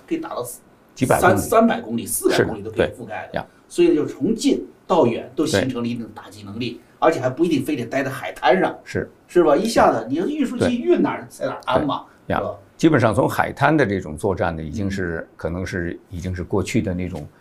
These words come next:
Speaker 1: 过去的一种，咱们一种
Speaker 2: 这种，
Speaker 1: 习惯的想法，
Speaker 2: 哎，习惯的想法。
Speaker 1: 思维想法。
Speaker 2: 对，我跟你抢占海滩干什么？
Speaker 1: 对。
Speaker 2: 因为我完全是这种三，三维立体，
Speaker 1: 嗯。
Speaker 2: 呃，作战的时候呢，我的直升机也好，我的这个
Speaker 1: 对。
Speaker 2: 空中运输的能力也好，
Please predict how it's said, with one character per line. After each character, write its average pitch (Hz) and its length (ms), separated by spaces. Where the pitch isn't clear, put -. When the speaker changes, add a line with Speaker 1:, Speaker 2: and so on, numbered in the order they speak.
Speaker 1:
过 147 140
去 165 160
的 135 60
一 117 120
种， 101 200
咱 104 160
们 101 100
一 92 40
种 87 120
Speaker 2:
这 - 20
种， 85 80
Speaker 1:
习 - 500
惯 185 220
的 95 80
想 104 120
法， 120 60
Speaker 2:
哎， - 20
习 120 120
惯 113 160
的 92 40
想 95 220
法。 - 180
Speaker 1:
思 143 100
维 98 140
想 - 160
法。 101 60
Speaker 2:
对， 92 40
我 95 40
跟 127 140
你 127 100
抢 - 180
占 113 140
海 87 100
滩 143 200
干 107 160
什 - 100
么？ - 60
Speaker 1:
对。 - 120
Speaker 2:
因 - 40
为 120 80
我 107 60
完 104 160
全 139 140
是 117 240
这 113 140
种 90 300
三， - 260
三 156 260
维 131 120
立 139 160
体， - 280
Speaker 1:
嗯。 117 200
Speaker 2:
呃， 90 340
作 131 200
战 131 180
的 90 80
时 - 100
候 92 140
呢， 90 120
我 82 180
的 98 100
直 101 160
升 120 160
机 113 120
也 107 100
好， 82 160
我 - 80
的 101 160
这 104 200
个 95 120
Speaker 1:
对。 - 80
Speaker 2:
空 123 180
中 135 180
运 120 200
输 147 180
的 113 100
能 101 200
力 117 80
也 104 80
好， 85 200